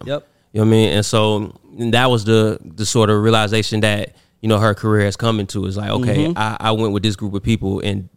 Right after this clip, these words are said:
Speaker 2: they aren't the group of people.
Speaker 1: Yep, exactly. I, I just wanted to address that because,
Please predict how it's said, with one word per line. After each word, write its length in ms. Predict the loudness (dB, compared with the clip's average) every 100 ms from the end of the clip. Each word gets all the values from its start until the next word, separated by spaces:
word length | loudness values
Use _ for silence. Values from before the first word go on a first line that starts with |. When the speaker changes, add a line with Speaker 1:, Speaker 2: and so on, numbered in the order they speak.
| -6
Speaker 2:
they 160 | -2
aren't 180 | -2 -4
the 80 | -8
group 180 | -10 -12
of 80 | -12
people. 240 | -14 -10
Speaker 1:
Yep, 140 | -12 -12 _ _
exactly. 380 | -8 -6 -6 -8
I, 300 | -6 -4 -2
I 40 |
just 160 | -2 -2
wanted 220 | -2 -4 -8 -12
to 60 | -8
address 260 | -6 -6
that 160 | -8 -10
because, 440 | -12 -12 -12 -16